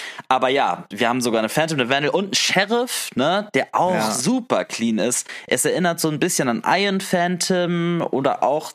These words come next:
Speaker 1: als hätten Iron und Origin ein Kind bekommen und das ist jetzt hier, ähm, die Chronovoid Skinline.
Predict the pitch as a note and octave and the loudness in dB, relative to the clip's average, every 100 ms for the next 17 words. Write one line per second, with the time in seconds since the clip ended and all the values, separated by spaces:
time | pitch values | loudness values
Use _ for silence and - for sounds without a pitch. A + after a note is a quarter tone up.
0 | - C#3 C3+ D3+ - B2+ D#3 D#3+ C#3 - | -4 -2 -2 -2 2 2 2 2 0 2
1 | D3 E3+ C#3 D3 C#3+ C#3+ - A#2 G3 G3 | 2 0 0 0 0 -2 -2 -2 -2 -2
2 | F#3 - D#3+ D#3+ D#3 - A2+ B2+ F#2+ - | -2 0 0 0 -2 0 0 -2 -2 -2
3 | B2 A2+ - A#2+ G#2+ G#2+ _ _ _ _ | -2 -2 -4 0 0 -2 _ _ _ _
4 | _ _ _ - - G2+ G#2 G2+ F#2+ F#2+ | _ _ _ -12 -4 0 0 0 -2 0
5 | F#2+ G2 F#2+ D#3 D3+ B2+ B2 A#2 - - | 0 -2 -2 -2 -2 0 -2 -2 -4 -2
6 | A#2 A2+ A2 A2 | 0 2 2 0